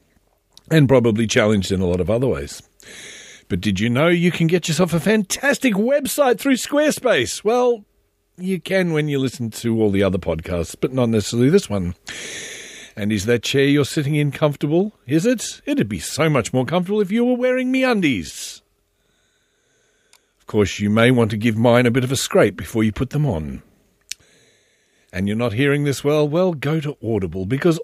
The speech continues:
Audible will make your life more oral.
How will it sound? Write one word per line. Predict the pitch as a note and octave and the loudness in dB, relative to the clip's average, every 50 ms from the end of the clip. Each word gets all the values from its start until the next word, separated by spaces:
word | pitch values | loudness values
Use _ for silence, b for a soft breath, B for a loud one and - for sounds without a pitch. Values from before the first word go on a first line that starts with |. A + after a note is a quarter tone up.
| - _ | -8 _
Audible | E3+ F#3 G#3+ G#3+ G#3+ A3 F#3 F#3+ F#3+ F3+ F#3 F#3 E3+ | -6 -2 0 0 2 2 2 2 0 0 0 0 0
will | E3+ F3 F3 F3 F3 F3 F3+ E3+ E3 - _ _ _ _ _ _ _ _ _ _ _ _ _ _ | 0 0 2 2 2 0 0 -2 -6 -10 _ _ _ _ _ _ _ _ _ _ _ _ _ _
make | - E3 D#3+ D#3+ E3 D#3 - | -14 -8 -6 -4 -4 -4 -2
your | D#3+ D#3 | 0 2
life | D3+ C#3+ C#3 C3 B2 - C3 | 4 4 4 2 2 0 -2
more | B2+ B2+ B2 B2 B2 A#2+ B2 A2+ - _ _ _ _ _ _ _ _ _ _ _ _ _ _ _ _ - _ | 0 2 4 4 4 2 0 -2 -8 _ _ _ _ _ _ _ _ _ _ _ _ _ _ _ _ -14 _
oral. | G2 G#2+ G2+ E2 D2 D2+ - | 0 2 2 2 2 -2 -6